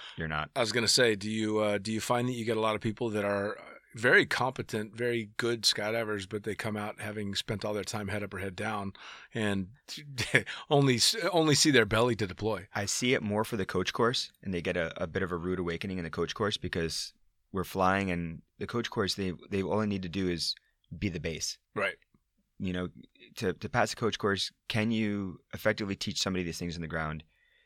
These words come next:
Speaker 1: Can you go up? Can you lead the skydive and be the base? Can you correct what they're doing with, either with hand signals or, or, you know, a, when they get on the ground,
Speaker 2: Sure.
Speaker 1: obviously? And, um,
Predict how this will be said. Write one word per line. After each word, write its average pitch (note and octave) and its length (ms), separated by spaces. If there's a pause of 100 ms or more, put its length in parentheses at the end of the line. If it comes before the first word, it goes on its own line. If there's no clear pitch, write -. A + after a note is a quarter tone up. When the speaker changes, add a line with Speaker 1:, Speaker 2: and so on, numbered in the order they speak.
(320)
Speaker 1:
Can G#2 160
you G#2+ 80
go G2 180
up? G2 200
Can F#2+ 180
you F#2 200
lead G2+ 260
the A2 60
skydive F2 440
and F2+ 100
be F2 100
the F#3+ 100
base? E2 420 (580)
Can F#2 180
you F2+ 420
correct G2+ 420
what G2+ 140
they're F2+ 200
doing F2+ 300
with, F2 200
either F2 220
with E2+ 120
hand G2 180
signals F#2+ 300
or, E2+ 360
or, E2+ 360 (180)
you F#2 100
know, E2+ 200 (140)
a, E2+ 120 (280)
when F2+ 140
they F2 100
get F2 120
on F2 60
the E2+ 80
ground, E2 380 (200)
Speaker 2:
Sure. E2+ 80
Speaker 1:
obviously? E2+ 400 (580)
And, F#2+ 520 (680)
um, F#2+ 440